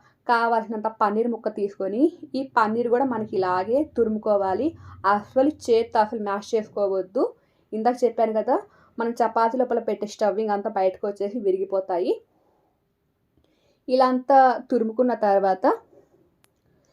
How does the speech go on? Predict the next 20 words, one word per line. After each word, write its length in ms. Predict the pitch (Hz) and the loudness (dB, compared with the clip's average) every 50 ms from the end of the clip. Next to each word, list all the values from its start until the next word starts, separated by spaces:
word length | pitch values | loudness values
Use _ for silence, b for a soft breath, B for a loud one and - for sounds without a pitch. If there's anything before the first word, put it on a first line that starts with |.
| _ _ _ - | _ _ _ -6
ఇలా 360 | 254 254 262 262 254 247 240 - - _ _ _ _ - | -2 0 2 2 2 2 0 -2 -6 _ _ _ _ -10
చిన్న 160 | - 254 269 269 | -6 -4 -4 -4
చిన్న 380 | - 269 254 247 254 262 277 | -4 -4 -4 -2 0 0 0
ముక్కలుగా 300 | 285 269 277 269 254 254 | 2 2 2 2 2 0
కట్ 300 | 254 254 240 233 233 - | 2 0 0 0 2 2
చేసుకున్న 640 | 240 233 233 - - 226 220 214 208 208 208 202 - | 2 2 0 -4 -6 -4 -4 -2 -2 -2 -2 -2 -2
ఉల్లిపాయలు 400 | - 226 220 220 220 220 220 220 | -4 -4 -4 -2 -2 0 -2 0
వేసుకోవాలి. 680 | 208 214 208 - - 214 196 196 196 202 240 311 311 - _ - | 0 -2 -4 -2 -2 0 0 0 2 2 2 0 0 -2 _ -10
ఇవి 180 | 247 240 240 254 | -6 -4 0 4
కూడా 380 | 254 277 269 254 247 240 233 240 247 | 4 6 6 6 6 4 2 2 0
చాలా 100 | 220 214 | -2 -2
చిన్న 220 | 214 - 220 214 | -2 -4 -6 -6
చిన్నగా 420 | 208 208 226 220 208 214 214 226 220 | -6 -6 -4 -4 -4 -2 -2 -2 -2
ఉండాలి, 380 | 208 202 202 202 202 220 269 | -2 -2 0 0 0 0 0
లేదంటే 720 | 269 240 220 220 214 220 214 214 214 - 214 208 214 - - B B B B B B - | -2 0 0 0 0 0 -2 -2 -4 -4 -4 -4 -4 -6 -8 B B B B B B 2
బయటకు 300 | 208 208 202 - - 226 | 2 2 2 0 0 -2
వచ్చేస్తుంటాయి 720 | 220 220 - 226 214 214 - 208 202 202 202 202 202 233 | -2 -2 -2 -4 -4 -4 -4 -6 -6 -4 -2 -2 -2 0
మనం 200 | 262 247 220 214 196 | -2 -2 -4 -4 -4
ఒత్తుకునేటప్పుడు 800 | 202 202 202 - 208 233 220 220 208 - 190 185 - 220 226 | -4 -6 -6 -6 -6 -4 -4 -4 -4 -4 -6 -6 -4 -4 -4
చపాతీలు. 720 | 247 - 202 175 - 185 175 180 180 - 196 196 214 302 | -4 -2 -4 -6 -4 -6 -8 -6 -6 -6 -4 -2 -2 -2